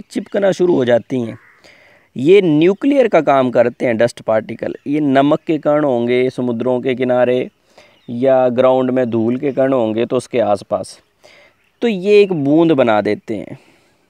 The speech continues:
एक तो बात ये हो गई। दूसरा, हवा में पानी है बहुत सारा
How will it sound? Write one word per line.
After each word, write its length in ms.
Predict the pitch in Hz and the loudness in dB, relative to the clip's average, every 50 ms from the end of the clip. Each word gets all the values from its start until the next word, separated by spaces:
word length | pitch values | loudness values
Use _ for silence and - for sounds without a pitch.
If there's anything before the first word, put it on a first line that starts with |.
| _ _ _ _ _ _ _ _ _ _ - | _ _ _ _ _ _ _ _ _ _ 0
एक 260 | 165 175 185 190 - - | 2 4 4 4 2 -2
तो 160 | 180 - 180 | -2 -2 0
बात 300 | 156 143 131 123 117 - | 2 4 2 2 2 -2
ये 240 | 110 110 110 117 113 | -6 -6 -4 -2 -2
हो 180 | 104 98 98 | -2 -4 -6
गई। 180 | 101 - - - - _ _ _ _ _ _ _ _ _ _ - | -8 -12 -14 -16 -18 _ _ _ _ _ _ _ _ _ _ -12
दूसरा, 720 | 127 131 175 202 226 220 - 247 214 202 202 208 208 220 202 - - | -6 -2 0 0 0 0 2 2 4 6 6 6 4 4 2 -2 -2
हवा 400 | 156 151 147 151 175 185 190 190 | 0 0 2 4 4 4 4 2
में 580 | 185 175 160 151 156 156 156 160 165 175 175 - - _ _ _ _ _ _ _ _ _ _ _ _ _ _ _ _ _ _ _ - _ _ - | 2 0 0 0 0 0 0 0 0 0 -2 -4 -8 _ _ _ _ _ _ _ _ _ _ _ _ _ _ _ _ _ _ _ -20 _ _ 0
पानी 380 | 135 123 123 117 113 110 104 | 0 0 0 0 -2 -4 -4
है 80 | 101 107 | -6 -4
बहुत 300 | 104 110 117 123 113 - | -2 -2 -2 -2 -4 -2
सारा 340 | - 110 107 110 117 147 | 0 0 0 0 0 -4